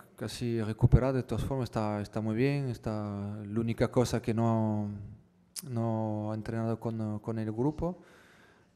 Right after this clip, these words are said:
pero la semana que viene la idea es que se mete con nosotros ya, porque está mucho mejor.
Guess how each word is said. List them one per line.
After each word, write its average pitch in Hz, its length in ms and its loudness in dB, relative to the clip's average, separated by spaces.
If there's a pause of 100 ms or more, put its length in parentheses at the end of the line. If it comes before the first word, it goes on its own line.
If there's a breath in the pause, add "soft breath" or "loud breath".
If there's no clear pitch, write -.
pero 101 400 -2
la 101 80 -2
semana 104 340 -4
que 104 120 -4
viene 107 260 0
la 101 100 0
idea 104 220 0
es 98 80 -6
que 101 140 -8
se - 140 -8
mete 107 260 -4
con 110 160 -6
nosotros 107 420 -6
ya, 123 260 -4 (480 loud breath)
porque - 200 -12
está 101 300 -6
mucho 104 280 -6
mejor. 127 420 -4